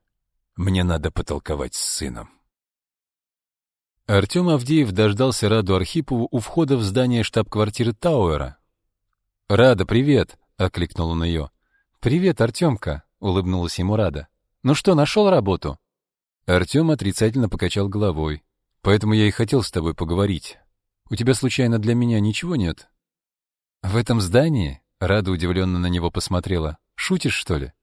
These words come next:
Да Бежецкий меня сосвету сживет». «Я имел в виду филиалы компании», —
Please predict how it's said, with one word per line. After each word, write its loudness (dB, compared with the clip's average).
Да 2
Бежецкий 4
меня 4
сосвету 0
сживет». -2
«Я 2
имел 0
в -2
виду 0
филиалы 2
компании», — -2